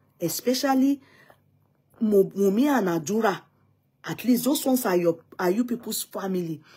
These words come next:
D J Bami and co. They are not your family. They are, they are people that Mohbad, they work for Mohbad. They work for Mohbad.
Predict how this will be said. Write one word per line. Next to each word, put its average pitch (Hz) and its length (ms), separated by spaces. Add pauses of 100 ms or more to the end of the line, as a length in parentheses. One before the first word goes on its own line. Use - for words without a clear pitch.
(260)
D 170 180
J 247 180
Bami 254 400
and 170 220
co. 190 240 (1400)
They 175 140
are 185 80
not 247 240
your 175 100
family. 190 460 (100)
They 180 120
are, 175 160 (220)
they 185 100
are 190 100
people 262 300
that 196 180 (180)
Mohbad, 180 400 (280)
they 190 120
work 233 300
for 175 180
Mohbad. 156 480 (1700)
They 202 100
work 254 280
for 185 180
Mohbad. 165 500